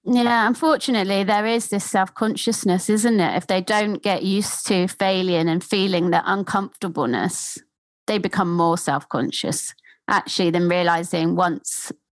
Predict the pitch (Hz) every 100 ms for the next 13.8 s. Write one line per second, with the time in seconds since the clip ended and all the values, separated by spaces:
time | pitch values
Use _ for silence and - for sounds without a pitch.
0 | - - 165 - 160 160 156 143 156 170
1 | - 160 143 175 170 - 175 165 170 170
2 | 170 175 175 - 175 - - - 233 -
3 | 247 220 196 190 196 175 160 - - 180
4 | - 170 160 - - - _ - _ _
5 | _ _ _ - 196 185 190 185 170 165
6 | 165 170 160 170 - 165 - 165 165 85
7 | - - - - 156 156 - - - 151
8 | 180 190 - - - _ - 226 - -
9 | 208 190 180 185 185 175 165 175 - _
10 | - - _ 220 208 226 226 214 208 202
11 | - - 180 175 185 190 196 196 - 180
12 | 180 156 160 170 - _ _ _ _ _
13 | _ - 175 180 - 180 -